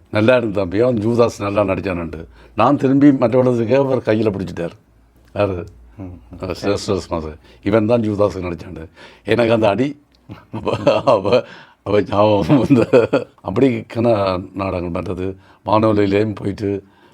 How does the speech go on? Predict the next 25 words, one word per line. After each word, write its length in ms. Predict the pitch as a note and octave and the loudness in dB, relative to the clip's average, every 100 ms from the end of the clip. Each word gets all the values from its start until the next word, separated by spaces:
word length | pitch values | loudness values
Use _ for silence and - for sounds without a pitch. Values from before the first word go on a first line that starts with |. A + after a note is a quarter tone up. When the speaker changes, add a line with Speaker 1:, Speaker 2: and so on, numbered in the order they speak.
| _ G#2+ | _ -4
Speaker 1:
அ, 40 | |
நடிச்சது, 720 | G2+ G2 - - E2 F2 F2 - | -2 -2 -4 -10 -10 -8 -10 -10
நடிச்சது. 760 | F2+ F#2 F2+ F#2 E2+ A2 C3+ C3 | -8 -8 -8 -8 -8 -6 -4 -2
Speaker 2:
அது 120 | A#2 | -2
எப்படி 300 | A#2 E3 E3 | -2 0 0
வானொலி, 720 | A#2 A#2+ C3 B2+ B2+ B2 A#2 | 2 0 0 0 2 2 0
அ, 280 | G#2 G2 F#2+ | -2 -4 -4
இலங்கை 320 | G2+ A2 A#2 | -4 -2 0
வானொலிக்கு 500 | A2 A2 A2+ A2 G#2 | 2 0 -2 -4 -4
நீங்கள், 420 | A2 A2 G#2+ G2+ G2 _ _ _ - | -6 -2 -2 -4 -10 _ _ _ -12
அ, 920 | F#2+ F2 F2 F2 F2 F2 F2 F2 F2 - - | -6 -2 -2 -2 -4 -4 -6 -8 -12 -16 -4
போவதற்கும் 920 | A2 A2 A2 G#2+ G2 G#2+ A2 A2 G#2+ | 0 2 2 0 -4 -6 -6 -8 -10
பயணம் 340 | G#2 G2+ G2+ G2+ | -8 -6 -6 -6
செய்வதற்கும் 580 | G2+ G2+ G2+ G2+ G#2+ G#2+ | -6 -6 -8 -10 -10 -8
அதுக்கான 420 | G2+ G2+ G2+ G2 | -8 -6 -6 -4
ஒழுங்குகள் 360 | G2+ A#2 B2+ | -4 -2 0
எப்படி 380 | B2+ G#2 G#2+ G#2 | 0 -2 -6 -6
எல்லாம் 300 | G2 F#2 F2+ | -8 -8 -8
மேற்கொள்ளப்பட்டது? 680 | F2+ - F2 E2 F2 - - _ _ _ - | -10 -12 -12 -12 -16 -20 -20 _ _ _ -4
போயிறது 360 | G#2+ A2 G2+ | -2 -2 -2
மூலமாகவா? 640 | F#2+ F#2+ F2+ F2 E2+ E2 F2+ | -6 -6 -8 -8 -10 -12 -4
Speaker 1:
போயிறது 420 | A2+ C3 C3 B2 | 4 4 4 2
மூலமா 360 | A2 G2+ G2 F#2 | -2 -2 0 0
தான் 160 | B2 | -2
போனது. 400 | G#2 D#2 C#2+ D2+ | -4 -6 -12 -18